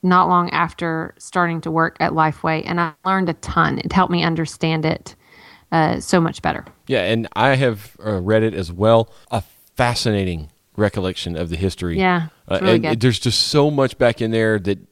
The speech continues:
Speaker 2: that people really don't know about. It, it's one of those that it's, you just can't believe what all has gone on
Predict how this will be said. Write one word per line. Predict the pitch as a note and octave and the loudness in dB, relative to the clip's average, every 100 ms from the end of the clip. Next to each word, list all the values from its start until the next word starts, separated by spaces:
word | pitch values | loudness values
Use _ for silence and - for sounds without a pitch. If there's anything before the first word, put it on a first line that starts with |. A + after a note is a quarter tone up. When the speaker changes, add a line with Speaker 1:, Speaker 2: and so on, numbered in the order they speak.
| D2 | -8
Speaker 2:
that | G2 G2+ _ - | -6 -6 _ -8
people | C#3+ C3+ B2+ | -4 0 0
really | G2+ B2 B2 | 2 2 2
don't | G#2+ G2+ | 0 0
know | G#2 | 2
about. | G2 G2 | 4 2
It, | G#2 E2 | 2 0
it's | A2+ - | -2 0
one | C#3 | 0
of | A#2 | 2
those | A2+ F#2 | 2 2
that | G2+ - - - _ _ - | 0 -2 -10 -20 _ _ -8
it's, | G#2 - _ - | -8 -10 _ -8
you | A2 | -6
just | G#2 G2 F#2+ - _ _ | -6 -6 -8 -10 _ _
can't | - C#3 A#2+ | -2 0 2
believe | B2 A2 E2+ | 2 2 0
what | F#2 A2 | 2 4
all | A2 G2+ | 4 4
has | F2+ | 0
gone | A2 G2+ | 0 2
on | G2 F2+ E2 | 2 0 -4